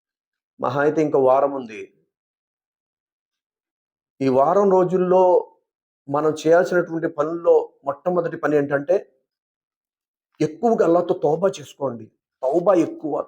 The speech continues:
తౌబా, తౌబా, తౌబా, అల్లాతో క్షమాపణ ఎక్కువ అడగండి. మద్యం తాగడం అలవాటైపోయింది, "అల్లా ఈ చెడ్డ అలవాటు నుంచి నన్ను రక్షించు,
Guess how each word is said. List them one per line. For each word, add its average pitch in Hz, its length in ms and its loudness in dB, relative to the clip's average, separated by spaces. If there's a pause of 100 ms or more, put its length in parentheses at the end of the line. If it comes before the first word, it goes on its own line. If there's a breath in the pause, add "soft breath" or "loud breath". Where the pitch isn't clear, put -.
తౌబా, 151 340 0
తౌబా, 147 420 -2
తౌబా, 143 380 -2
అల్లాతో 160 320 -2
క్షమాపణ 165 540 -10
ఎక్కువ 143 240 -4
అడగండి. 110 320 -6 (2750)
మద్యం 127 420 0
తాగడం 147 400 2
అలవాటైపోయింది, 131 680 0
"అల్లా 120 400 -2
ఈ 117 120 -20 (100)
చెడ్డ 110 160 -4
అలవాటు 120 320 0
నుంచి 117 160 -16
నన్ను 110 220 -12
రక్షించు, 107 460 -8